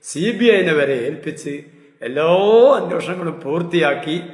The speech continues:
ഒരു നിലക്കും ഒരു വിവരവും ഒരു തെളിവും കിട്ടാത്തത് കൊണ്ട് എ പി ഉസ്താദിന്റെ പേരിൽ അഡ്രസ് ഇല്ലാത്ത കുറെ, ഏ, പോസ്റ്ററുകളൊക്കെ അരീക്കോട് ഒട്ടിച്ചിരുന്നു. അവസാനം ഒട്ടിച്ചോലെ പിടിച്ചു നോക്കുമ്പോ മുജാഹിദാളാ,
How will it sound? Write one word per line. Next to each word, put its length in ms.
ഒരു 220
നിലക്കും 920
ഒരു 440
വിവരവും 680
ഒരു 160
തെളിവും 420
കിട്ടാത്തത് 460
കൊണ്ട് 480
എ 100
പി 160
ഉസ്താദിന്റെ 460
പേരിൽ 680
അഡ്രസ് 440
ഇല്ലാത്ത 320
കുറെ, 460
ഏ, 120
പോസ്റ്ററുകളൊക്കെ 1080
അരീക്കോട് 420
ഒട്ടിച്ചിരുന്നു. 580
അവസാനം 540
ഒട്ടിച്ചോലെ 520
പിടിച്ചു 260
നോക്കുമ്പോ 280
മുജാഹിദാളാ, 680